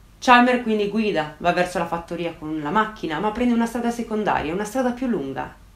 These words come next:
e non dice assolutamente nulla durante il viaggio. Billy non sa assolutamente cosa aspettarsi. Una volta arrivato in fattoria apre il garage, mette il trattore nel granaio e poi fa violenza su Billy più e più volte. Questa situazione va avanti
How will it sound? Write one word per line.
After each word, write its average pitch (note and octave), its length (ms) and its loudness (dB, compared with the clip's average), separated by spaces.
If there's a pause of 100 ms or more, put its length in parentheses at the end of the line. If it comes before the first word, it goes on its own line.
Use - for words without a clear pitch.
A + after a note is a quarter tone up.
e B3+ 340 -4
non F#3 220 -2
dice A3 200 -4
assolutamente G3+ 680 -4
nulla G#3 400 -4
durante F#3 360 -4
il F#3+ 100 -6
viaggio. - 500 -8
Billy G#3 300 -4
non D#3 140 -4
sa F3 140 -4
assolutamente F3 520 -4
cosa E3+ 160 -4
aspettarsi. - 720 -10 (360)
Una G3+ 160 0
volta A3+ 180 2
arrivato G#3 260 2
in G3+ 60 -8
fattoria G#3 480 -2
apre D3+ 240 -4
il C#3 40 -6
garage, C#3+ 600 -4 (380)
mette E4 240 -2
il D#3+ 60 -2
trattore E3 400 -6
nel C#3 140 -6
granaio D#3+ 680 -4
e B3+ 80 -4
poi F3 260 0
fa F#3+ 100 -8
violenza G#3+ 340 0
su A#3+ 140 -4
Billy C#3 340 -6 (220)
più F3+ 140 -2
e - 20 2
più F#3+ 140 -4
volte. D3 320 -4
Questa F#3+ 200 -4
situazione G#3+ 720 -4
va E3 260 -2
avanti F3 560 -2